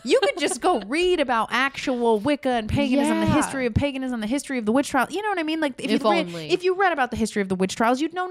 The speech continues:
Speaker 1: none of those women were witches. They were just, like, women who were single and had thoughts.
Speaker 2: It was literally just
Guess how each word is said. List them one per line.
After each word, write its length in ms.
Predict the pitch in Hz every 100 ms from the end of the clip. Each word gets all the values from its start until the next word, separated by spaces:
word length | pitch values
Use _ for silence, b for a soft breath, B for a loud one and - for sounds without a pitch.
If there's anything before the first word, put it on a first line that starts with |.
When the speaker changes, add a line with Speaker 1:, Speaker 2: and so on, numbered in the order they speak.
| 381
Speaker 1:
none 140 | 427 349
of 100 | 220
those 160 | 196
women 240 | 185 202 196
were 100 | 196
witches. 300 | 240 311 277
They 120 | 302
were 100 | 302
just, 180 | 311 339
like, 160 | 311
women 280 | 349 339 330
who 80 | 320
were 140 | 320
single 360 | 320 349 320 311
and 100 | 285
had 240 | 285 247 302
thoughts. 520 | 294 240 - - -
Speaker 2:
It 100 | 294
was 180 | 294 240
literally 480 | 254 302 311 277 254
just 280 | 247 -